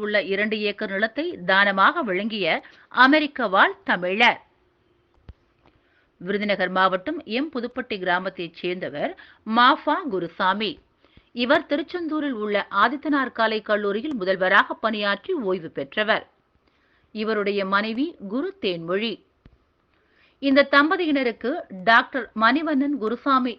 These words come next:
என்ற மகன் உள்ளார். இவர் தற்போது அமெரிக்காவில் ஆர் அண்ட் டி டைரக்டராக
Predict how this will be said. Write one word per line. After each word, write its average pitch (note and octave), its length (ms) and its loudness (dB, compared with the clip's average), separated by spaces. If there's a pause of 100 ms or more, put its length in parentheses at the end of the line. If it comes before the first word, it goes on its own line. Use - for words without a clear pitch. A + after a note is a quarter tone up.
என்ற F#3+ 180 -4
மகன் A#3+ 360 -2
உள்ளார். F3+ 360 2 (720)
இவர் B3+ 260 0
தற்போது A#3+ 380 2 (160)
அமெரிக்காவில் G#3 680 -2 (480)
ஆர் C4 200 8
அண்ட் C#4+ 120 2
டி D4 80 -2 (160)
டைரக்டராக G#3+ 680 0